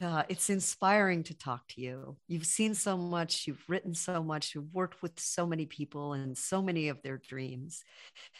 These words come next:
So I, I want, on behalf of everyone at the Institute,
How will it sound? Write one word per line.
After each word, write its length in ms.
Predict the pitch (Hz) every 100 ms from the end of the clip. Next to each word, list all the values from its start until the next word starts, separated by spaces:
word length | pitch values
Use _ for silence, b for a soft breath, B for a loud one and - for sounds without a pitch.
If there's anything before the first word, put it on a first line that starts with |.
| B B
So 540 | - - 170 160 156 -
I, 460 | 156 156 156 156 _ -
I 120 | 160
want, 300 | 165 175 170 175
on 140 | 165
behalf 400 | 165 170 185 185
of 240 | 165 160 - b b -
everyone 400 | 202 208 180 165
at 100 | -
the 120 | 147
Institute, 800 | 147 - - - 143 135 123